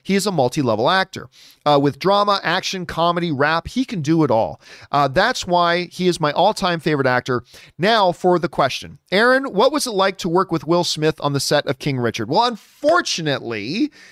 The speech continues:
you know, Erin is not here today, but I can tell you this. So Erin Cummings, who is normally on the show on Thursday, she's gonna be on the,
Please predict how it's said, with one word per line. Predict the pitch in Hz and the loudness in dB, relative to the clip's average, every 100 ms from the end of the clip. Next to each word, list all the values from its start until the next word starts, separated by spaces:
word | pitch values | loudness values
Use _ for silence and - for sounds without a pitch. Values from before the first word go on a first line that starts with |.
| _ _ 175 | _ _ -4
you | |
know, | 175 160 | -2 0
Erin | 165 190 202 | 0 2 2
is | 180 | 0
not | 170 165 156 - | 0 -2 -2 -8
here | - 139 | -6 -4
today, | 135 131 117 | -4 -4 -4
but | 123 | -2
I | 165 | -4
can | 160 202 226 | -4 -4 -6
tell | 226 196 | -4 -4
you | 143 | -4
this. | 104 | -6
So | - 190 - _ _ _ _ _ _ - | -10 -10 -12 _ _ _ _ _ _ -2
Erin | 208 254 | 2 2
Cummings, | 269 175 160 233 - | 0 -2 -2 -4 0
who | 165 | 0
is | 143 - | 0 -4
normally | 139 180 240 214 | -2 2 2 2
on | 190 175 | 0 0
the | |
show | 165 165 | -2 0
on | 156 143 | 0 0
Thursday, | 135 135 131 147 | 2 0 0 -8
she's | - 131 | -8 -8
gonna | 165 | -6
be | 156 | -2
on | 151 143 | 0 0
the, | 135 | -2